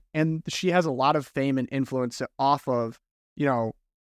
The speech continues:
basically putting a, what she thinks a traditional wife's role in front of a camera to thousands upon thousands of people. So, like,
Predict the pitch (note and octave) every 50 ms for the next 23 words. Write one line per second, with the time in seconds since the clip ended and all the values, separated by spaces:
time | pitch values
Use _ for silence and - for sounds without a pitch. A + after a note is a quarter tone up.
0 | _ _ _ _ - - E3+ F#3 F#3 - F#3+ F3 E3 - - - F3+ E3+ E3+ D#3+
1 | D3+ D3+ - D3 C#3 C#3 C3 B2+ B2 - - C#3 D3 D3+ - - - G3 G3 -
2 | G3 F3+ F3 - - D#3 C#3+ - - - D#3 C#3+ D3+ D3 C3+ - D3 C3+ B2 A#2
3 | A#2+ C3 C3+ C3 B2 A#2 - - - - B2 B2 C3 C3+ C3 C3 - C3+ A#2 -
4 | - D#3 D3+ C3+ B2+ A#2+ - - D#3 C#3 C3+ B2+ B2 A#2+ A2+ A2+ - _ _ _
5 | _ _ _ - - D3 C3 A2 - D#3 D3 D3 D3 C#3 C3 B2 B2+ C#3 B2+ A2+
6 | C3+ B2+ C3 A#2+ A#2+ A#2+ A2 - C3 B2+ - B2+ A2+ - C3+ C3 B2+ A2+